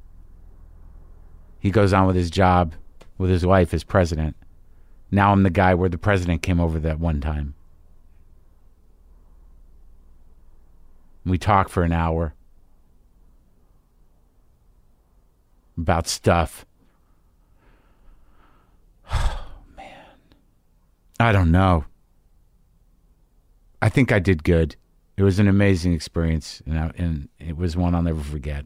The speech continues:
And I'm glad I could share it with you. All right, I gotta pull it together. I gotta do some stuff. I gotta feed the cats.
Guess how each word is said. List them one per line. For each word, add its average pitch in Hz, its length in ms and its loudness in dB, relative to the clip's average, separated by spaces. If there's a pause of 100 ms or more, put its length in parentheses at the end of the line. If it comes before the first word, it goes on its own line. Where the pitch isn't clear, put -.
(360)
And 82 100 -6
I'm 78 80 -4
glad 82 180 0
I 76 60 0
could - 140 -12
share 73 200 -8
it 71 40 -8
with 69 180 -12
you. 76 200 -14 (1200)
All - 760 -12
right, 92 60 2
I 92 40 0
gotta 95 140 0
pull 87 180 -2
it 78 60 -4
together. 69 420 -12 (220)
I 82 80 -6
gotta 80 140 -4
do 76 180 -8
some - 180 -8
stuff. - 460 -10 (920)
I 87 80 -6
gotta 82 100 -6
feed 95 320 -2
the 82 80 -6
cats. - 680 -2